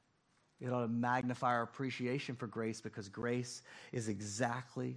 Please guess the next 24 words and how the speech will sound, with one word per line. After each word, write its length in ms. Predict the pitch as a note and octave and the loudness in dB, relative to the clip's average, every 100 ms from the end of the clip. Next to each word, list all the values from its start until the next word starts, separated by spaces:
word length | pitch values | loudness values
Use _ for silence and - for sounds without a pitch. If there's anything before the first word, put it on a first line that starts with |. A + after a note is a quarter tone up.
| C#3+ A2 | -8 -6
what 200 | G#2+ G#2+ | -6 -4
we 120 | G2 | -6
have 160 | G2 | -8
been 100 | F#2+ | -8
given. 300 | F2 F2 F#2+ F#2 _ _ _ _ _ _ _ - - | -8 -10 -14 -20 _ _ _ _ _ _ _ -16 4
And 140 | F3+ G3 | 8 10
it's 180 | F#3+ - | 8 2
ongoing, 720 | F#3+ G#3+ G3+ D3+ F3+ G3+ F3+ | 6 8 8 8 8 10 10
abounding 920 | D#3 B2 C3+ F3+ F#3+ G3 G3 F#3 F3+ D3 | 8 4 2 8 10 10 10 8 6 6
grace 840 | D3+ F3+ F#3+ D#3+ F#2+ - - - - _ _ _ _ _ _ _ - | 4 6 6 6 2 -4 -10 -12 -16 _ _ _ _ _ _ _ -2
that 80 | A#2+ | 0
he 60 | |
continues 560 | A#2+ A#2 - C#3 C#3 C3+ | 2 0 2 4 4 2
to 80 | B2+ | 4
lavish 480 | B2 B2 B2 A#2+ | 8 8 6 2
upon 400 | B2 - C#3 C#3 | -2 0 0 2
us 180 | A#2 - | 2 0
as 300 | - B2 - | 2 2 2
his 140 | A#2 - | -4 -4
people 520 | - D3+ A#2 G2 - - - - _ - | -2 -2 0 -4 -6 -16 -20 -20 _ -16
because 320 | A2 - A#2 | -10 -6 -2
he 100 | B2 | 0
loves 360 | A#2+ C3 A#2+ F#2+ | 2 0 -2 -6
us. 360 | D#2+ - - | -8 -12 -16